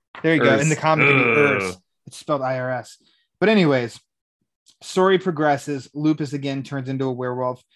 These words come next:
Speaker 1: He attacks Professor Milo, in which, uh, in this, I mean, the assumption is, to me, in this comic by itself, uh, you know, that Milo died.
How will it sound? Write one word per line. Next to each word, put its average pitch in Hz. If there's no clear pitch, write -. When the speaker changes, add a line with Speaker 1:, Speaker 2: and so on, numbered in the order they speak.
Speaker 1:
He 143
attacks 165
Professor 117
Milo, 92
in 147
which, -
uh, 107
in 190
this, 151
I 135
mean, 139
the 139
assumption 170
is, 170
to 151
me, 156
in 131
this 160
comic 170
by 139
itself, 127
uh, 120
you 131
know, 117
that 123
Milo 123
died. 95